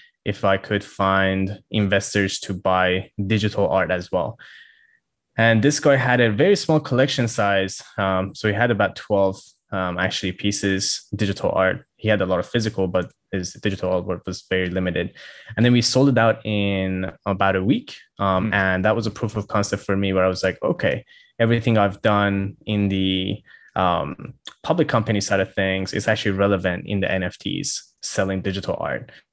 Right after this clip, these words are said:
Speaker 1: Um, and then, and I mean, for people who, uh, maybe they know us a little bit more, essentially, uh, investor deck. So the, the team, uh, the future, uh, the track record, the,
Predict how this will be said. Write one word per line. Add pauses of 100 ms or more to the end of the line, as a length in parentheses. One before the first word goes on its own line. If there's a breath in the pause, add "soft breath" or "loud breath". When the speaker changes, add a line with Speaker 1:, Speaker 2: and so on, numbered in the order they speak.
(320 loud breath)
Speaker 1:
Um,
and
then, (140)
and
I
mean,
for
people
who, (120)
uh,
maybe
they
know
us
a
little
bit
more, (320 loud breath)
essentially,
uh,
investor
deck. (180)
So
the,
the
team, (320 loud breath)
uh,
the
future, (260 soft breath)
uh,
the
track
record,
the,